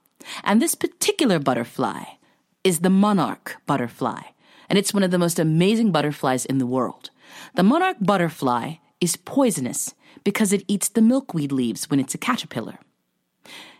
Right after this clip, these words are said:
And it also migrates. This is the only butterfly that migrates two thousand miles. It goes from Michoacan, Mexico,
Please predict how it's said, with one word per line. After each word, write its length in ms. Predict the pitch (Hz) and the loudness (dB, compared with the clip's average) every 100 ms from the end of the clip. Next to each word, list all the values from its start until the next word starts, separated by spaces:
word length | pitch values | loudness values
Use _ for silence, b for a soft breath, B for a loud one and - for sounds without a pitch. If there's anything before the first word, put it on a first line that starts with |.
| B _ - | B _ 0
And 100 | 233 | 2
it 80 | 233 | 2
also 720 | 311 370 - 147 110 175 - - | 0 0 0 0 -2 -6 -10 2
migrates. 1000 | 202 262 339 302 151 117 - - - - _ b b b - | 4 4 2 0 -2 -4 -8 -10 -10 -12 _ b b b 0
This 180 | 254 311 | 0 2
is 120 | 240 | 0
the 140 | 233 - | 0 2
only 400 | 269 339 320 320 | 2 4 2 2
butterfly 560 | 202 220 202 - 139 | 2 2 0 0 0
that 160 | 139 - | 0 0
migrates 680 | 170 180 170 147 131 - - - | 0 0 0 -2 -2 -8 -12 -10
two 480 | - 269 247 240 233 _ _ - | 0 2 4 0 -4 _ _ -2
thousand 580 | 185 185 190 160 160 139 | 0 2 0 0 -2 0
miles. 720 | 135 131 127 120 - - - B B - | 0 2 0 -4 -10 -12 -12 B B -4
It 160 | 196 | -2
goes 240 | - 240 226 | 0 0 0
from 220 | 208 185 | 2 4
Michoacan, 560 | 262 - 269 277 247 220 | 2 0 0 2 4 2
Mexico, 500 | 220 - 202 196 | 0 -4 0 0